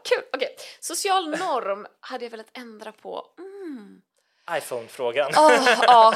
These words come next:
Speaker 2: verkligen. <laughs> Nej, nu ska vi se. Gud, vilken bra fråga. Oj, väldigt många tror jag. Men jag hade nog velat... Eh... Oj, shit.
Speaker 1: Du
Speaker 2: Den
Speaker 1: får
Speaker 2: här
Speaker 1: ta
Speaker 2: skulle man
Speaker 1: flera.
Speaker 2: så fundera på.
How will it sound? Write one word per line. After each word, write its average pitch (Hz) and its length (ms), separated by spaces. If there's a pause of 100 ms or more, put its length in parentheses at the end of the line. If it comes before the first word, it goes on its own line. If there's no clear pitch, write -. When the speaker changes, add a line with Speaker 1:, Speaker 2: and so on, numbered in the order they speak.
(140)
Speaker 2:
verkligen. 226 440 (260)
<laughs> - 260
Nej, 240 680
nu 269 60
ska 349 100
vi 370 40
se. 170 380
Gud, 120 80
vilken 104 200
bra 107 100
fråga. 120 260 (720)
Oj, 208 260
väldigt 196 260
många 208 260
tror - 160
jag. - 80 (100)
Men 233 100
jag 262 120
hade 285 200
nog 254 220
velat... 220 640
Eh... 202 560 (1500)
Oj, 240 240
shit. - 400 (180)
Speaker 1:
Du 226 80
Speaker 2:
Den - 20
Speaker 1:
får 220 80
Speaker 2:
här - 20
Speaker 1:
ta - 0
Speaker 2:
skulle 254 180
man 226 80
Speaker 1:
flera. 190 120
Speaker 2:
så - 40
fundera 196 380
på. - 160